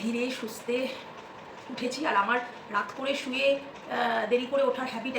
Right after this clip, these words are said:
একদম নেই, কিন্তু রাত করে শুলে ওই ভোরের দিকে ঘুমটা ভেঙে যায়। তারপরে আবার একটু টয়লেট, টয়লেট ঘুরে, ওয়াশরুম ঘুরে এসে আবার ওর পাশ দিয়ে ওকে জড়িয়ে ধরে শুয়ে থাকি, কী করবো উঠে। যাই হোক, উম, আর কালকের ভিডিওটা আপনাদের সাথে শেয়ার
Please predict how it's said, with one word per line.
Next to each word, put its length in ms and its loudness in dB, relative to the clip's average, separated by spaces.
একদম 220 2
নেই, 120 0
কিন্তু 280 0
রাত 200 6
করে 180 2
শুলে 200 -2
ওই 140 0
ভোরের 220 0
দিকে 180 -2
ঘুমটা 280 -2
ভেঙে 220 0
যায়। 120 -2
তারপরে 320 2
আবার 240 4
একটু 180 -6
টয়লেট, 300 0
টয়লেট 300 2
ঘুরে, 240 2
ওয়াশরুম 380 -2
ঘুরে 180 2
এসে 160 -4
আবার 180 4
ওর 120 2
পাশ 160 4
দিয়ে 120 0
ওকে 160 -2
জড়িয়ে 220 -2
ধরে 180 0
শুয়ে 180 -2
থাকি, 220 -2
কী 140 2
করবো 260 2
উঠে। 160 -4
যাই 200 10
হোক, 120 -4
উম, 340 0
আর 60 6
কালকের 300 6
ভিডিওটা 340 2
আপনাদের 260 0
সাথে 160 -6
শেয়ার 160 2